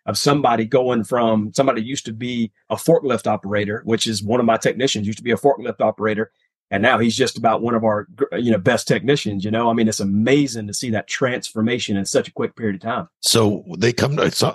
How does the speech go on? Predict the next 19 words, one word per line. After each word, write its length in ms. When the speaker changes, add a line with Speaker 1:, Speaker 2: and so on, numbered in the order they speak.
Speaker 2:
I 140
come 180
to 60
work 200
for 120
you 180
as 120
an 60
appliance 420
guy. 200
I'm 220
green. 280
I 60
don't 100
have 100
any 100
experience, 440
but 220
you 380